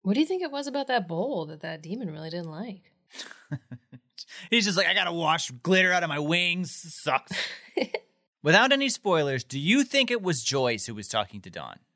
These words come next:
Speaker 2: You can email me the spoilers if you want. Just tag it so Stacey doesn't read it.
Speaker 1: Why do you think Marty lied?
Speaker 2: Let us know. You can reach out to us by following us on Instagram, Facebook, Twitter, and TikTok. That's at Gilmore Slayer. We post interactive questions, comedy sketches based on each episode, and more.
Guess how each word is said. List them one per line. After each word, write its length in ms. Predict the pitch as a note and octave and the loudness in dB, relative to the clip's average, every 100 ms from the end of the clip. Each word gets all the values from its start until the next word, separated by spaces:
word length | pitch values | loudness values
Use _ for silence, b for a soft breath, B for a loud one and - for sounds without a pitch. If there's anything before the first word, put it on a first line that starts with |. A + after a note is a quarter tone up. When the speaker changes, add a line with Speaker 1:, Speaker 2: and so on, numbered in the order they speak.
| _ - | _ -4
Speaker 2:
You 160 | F3 | 0
can 140 | B3 G#3+ | 2 4
email 280 | F#3 D3+ | 4 4
me 220 | C3+ B2 A2+ | 2 0 -2
the 160 | G#2+ | -6
spoilers 540 | - A2+ G2+ F#2 D#2+ - | -4 0 0 -2 -8 -12
if 120 | G2+ | -10
you 100 | F#2+ | -10
want. 240 | F2+ D2 - _ | -8 -10 -16 _
Just 260 | - A2 - | -14 -12 -2
tag 280 | B2 A2+ F2+ | 2 4 2
it 140 | D#2+ - | -6 -12
so 80 | F#2 | -8
Stacey 280 | A2 F#2 | -6 -6
doesn't 200 | F#2 F2 | -10 -12
read 140 | E2 D2+ | -12 -12
it. 80 | - _ _ _ | -14 _ _ _
Speaker 1:
Why 180 | A3+ B3+ | 2 4
do 60 | |
you 100 | D4+ | 2
think 200 | D#4+ D4+ | 0 -4
Marty 260 | C#4+ D4 D4 | -4 -4 -4
lied? 420 | C#4+ C4+ E3+ E3 _ _ _ D#3 | -2 -2 -4 -6 _ _ _ 4
Speaker 2:
Let 140 | A3 | 4
us 100 | A3 | 4
know. 220 | A#3 A#3 - _ _ | -2 -4 -10 _ _
You 120 | B2+ | -6
can 80 | A#2 | -4
reach 160 | A#2+ A2+ | -2 0
out 140 | A2 | -2
to 100 | A2+ | -4
us 100 | A2 | -8
by 80 | G2+ | -8
following 280 | A2 G#2+ G#2 | -8 -8 -8
us 120 | G2+ | -8
on 220 | F#2+ F#2+ | -8 -8
Instagram, 460 | B2+ A#2 A#2+ A#2 A2+ | -10 -8 -8 -8 -6
Facebook, 320 | B2+ A2+ B2 | -8 -8 -10
Twitter, 240 | - C#3+ A#2 | -6 -4 0
and 280 | C3 D3+ - | 2 2 -2
TikTok. 400 | E3 E3 A#2+ A2+ | -6 -2 -4 -4
That's 160 | G2+ | 0
at 260 | A#2+ C#3+ - | 2 2 -2
Gilmore 340 | B2 C#3 D2+ | -6 -6 -8
Slayer. 360 | - A#1+ G1+ - _ _ | -12 -12 -14 -16 _ _
We 120 | A#2 B2 | -6 -4
post 260 | A#2 - | -4 -4
interactive 320 | B2 F#2+ - - | -2 -2 -4 0
questions, 400 | G#3 - G2+ - | 0 0 -6 -2
comedy 260 | G3+ C3 | 0 0
sketches 340 | - F#2+ - D#2+ | -6 -10 -12 -8
based 260 | G2 - | -8 -8
on 80 | F2 | -12
each 160 | E2 D#3+ | -6 -4
episode, 280 | D#3 D3+ | -4 -4
and 140 | G#2+ A2+ | -4 -4
more. 140 | E2 | -6